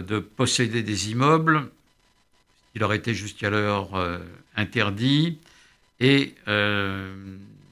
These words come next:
en Autriche, euh, l'égalité leur est presque reconnue. Après une brève période de réaction,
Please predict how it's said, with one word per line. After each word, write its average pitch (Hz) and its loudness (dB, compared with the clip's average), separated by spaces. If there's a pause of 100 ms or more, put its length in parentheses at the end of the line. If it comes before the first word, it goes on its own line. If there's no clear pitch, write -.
(960)
en 107 -2
Autriche, 135 0
euh, 101 -2 (260)
l'égalité 113 2
leur 117 4
est - -4 (220)
presque 139 0
reconnue. 117 -2 (800)
Après 131 2
une 147 6
brève 156 2
période 156 4
de 131 -2
réaction, 131 0